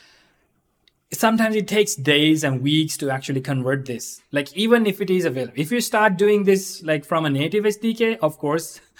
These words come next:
you have to do it twice, which leads to, like, multiple months of development.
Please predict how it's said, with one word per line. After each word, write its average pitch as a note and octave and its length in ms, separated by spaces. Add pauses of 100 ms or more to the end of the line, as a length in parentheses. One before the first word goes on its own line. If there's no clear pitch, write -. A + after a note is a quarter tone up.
(240)
you D3 120
have D3 240
to D3+ 100
do C#3+ 160
it C#3 200
twice, C#3 440
which B2+ 300 (120)
leads B2+ 360
to, C3 60
like, A2 200 (160)
multiple C3 580
months A#2+ 360
of C3+ 140
development. E3 580